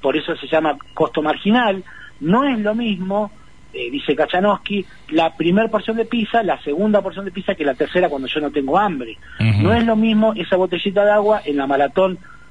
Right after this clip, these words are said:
Speaker 1: en la procesión Hacen Camparaná, que son noventa kilómetros, y, y aparece un tipo vendiéndome un agua,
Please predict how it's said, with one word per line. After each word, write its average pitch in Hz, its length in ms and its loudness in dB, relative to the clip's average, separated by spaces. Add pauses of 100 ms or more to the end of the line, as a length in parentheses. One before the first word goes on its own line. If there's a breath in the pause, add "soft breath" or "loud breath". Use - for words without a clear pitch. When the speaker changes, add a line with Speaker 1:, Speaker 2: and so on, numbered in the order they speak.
Speaker 1:
en 143 160 -2
la 131 160 2
procesión 175 760 -4
Hacen 185 280 -6
Camparaná, 190 480 0
que 139 100 -12
son 143 180 -6
noventa 170 320 0
kilómetros, 180 480 -2 (480 loud breath)
y, 139 300 -8
y 139 40 0
aparece 147 380 0
un 160 80 -6
tipo 180 240 0
vendiéndome 185 440 0
un 233 100 0
agua, 220 420 -2